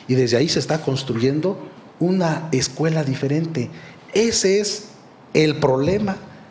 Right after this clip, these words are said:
por el cual Nuño y Peña, en obediencia a los grandes empresarios, dicen,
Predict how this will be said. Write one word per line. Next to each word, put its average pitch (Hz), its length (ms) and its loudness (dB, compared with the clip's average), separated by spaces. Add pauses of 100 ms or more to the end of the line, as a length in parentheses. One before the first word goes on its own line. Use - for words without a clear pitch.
(520)
por 135 180 2
el 127 140 0
cual 165 420 -2 (640)
Nuño 143 500 0 (200)
y 117 100 -2
Peña, 117 520 0 (140)
en 104 140 -4
obediencia 113 580 0
a - 20 -2
los 104 100 -4
grandes 127 260 -2
empresarios, 135 580 -2 (520)
dicen, 95 340 -2